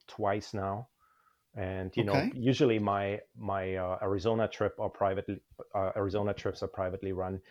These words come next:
Speaker 1: So oddly, Portland Audubon trips to Arizona don't work. <laughs> They
Speaker 2: Really?
Speaker 1: don't, they don't come together. Yeah.
Speaker 2: You, you
Speaker 1: Um,
Speaker 2: don't get enough birders, or?
Speaker 1: Yeah, you don't get enough birders. And it's because
Speaker 2: Interesting.
Speaker 1: of,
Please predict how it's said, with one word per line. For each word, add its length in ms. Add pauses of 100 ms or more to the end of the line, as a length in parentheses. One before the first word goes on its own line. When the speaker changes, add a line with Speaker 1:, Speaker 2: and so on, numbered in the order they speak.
(140)
Speaker 1:
So 260
oddly, 640 (400)
Portland 320
Audubon 680
trips 420
to 180
Arizona 800 (760)
don't 300
work. 340 (360)
<laughs> 40 (580)
They 100
Speaker 2:
Really? 240
Speaker 1:
don't, 160 (220)
they 100
don't 200 (260)
come 180
together. 480 (160)
Yeah. 300 (640)
Speaker 2:
You, 80
you 60
Speaker 1:
Um, 140
Speaker 2:
don't 180
get 100
enough 320
birders, 540
or? 280
Speaker 1:
Yeah, 160
you 160
don't 160
get 140
enough 300
birders. 600 (120)
And 280
it's 160
because 300
Speaker 2:
Interesting. 300
Speaker 1:
of, 240